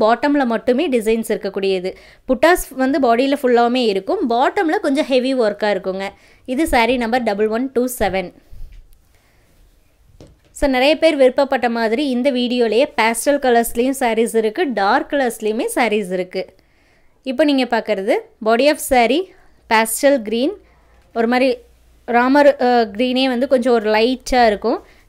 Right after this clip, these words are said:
And பல்லு and blouse வந்து half white-ல இருக்குங்க. சேம் அந்த half white-ஏ வந்து உங்களுக்கு கீழே பாட்டம்லயும் இருக்கும். So, அங்க கீழே பாட்டம்ல பாருங்க, எவ்வளோ தூரம் அந்த, ம, போர்ஷன் இருக்குங்கிறதையும் காட்டிடுறோம். அதை பார்த்து உங்களுக்கு ஓகேன்னா நீங்க தாராளமா வாங்கிக்கலாங்க.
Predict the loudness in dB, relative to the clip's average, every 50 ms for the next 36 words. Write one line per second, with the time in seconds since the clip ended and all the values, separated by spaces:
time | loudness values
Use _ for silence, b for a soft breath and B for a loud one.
0 | b -4 -2 0 2 2 4 4 4 4 4 2 2 2 2 0 0 0 -2 -2
1 | 0 0 -2 -2 -2 -2 -2 -2 -2 0 0 0 0 0 0 0 0 0 -2 -4
2 | -6 -4 -4 -4 -6 -6 B B B B -2 0 0 2 2 2 2 0 0 2
3 | 0 0 0 0 0 0 0 2 2 0 0 2 0 0 0 0 0 0 -2 -2
4 | -6 -12 -8 -4 -2 0 0 2 0 0 0 -2 -2 -2 -2 -2 -2 -2 -2 -2
5 | -2 -2 -4 -6 -6 -6 b b b b b b 0 0 0 -2 -2 -2 0 0
6 | 0 2 2 2 0 0 0 -2 -2 -2 -2 -2 -4 -4 -4 -6 -6 -6 -6 -6
7 | -6 -4 -2 -2 -2 -2 -2 -2 -2 -2 -4 -4 -4 -2 -2 -2 -2 -4 -8 _
8 | _ _ -12 -10 -8 -8 -8 -4 -2 -2 -2 -2 -2 -4 -2 -2 -4 -4 -6 -6
9 | -6 -6 -6 -6 -6 -6 -6 -6 -6 -6 -6 -6 -6 -8 -6 -6 -8 -10 -10 -12
10 | b b b b b b -8 -8 -6 -4 -4 -4 -4 -4 -4 -6 -8 -8 -8 -12
11 | _ _ _ _ _ _ _ _ _ _ _ _ _ _ _ -12 -8 -6 -6 -4
12 | -2 0 0 0 -2 -4 -6 -6 -6 -6 -6 -4 -4 -4 -2 -2 -2 -2 -2 -4
13 | -4 -4 -4 -4 -6 -6 -6 -8 -10 -10 -10 -10 -10 -10 -10 -10 -12 -12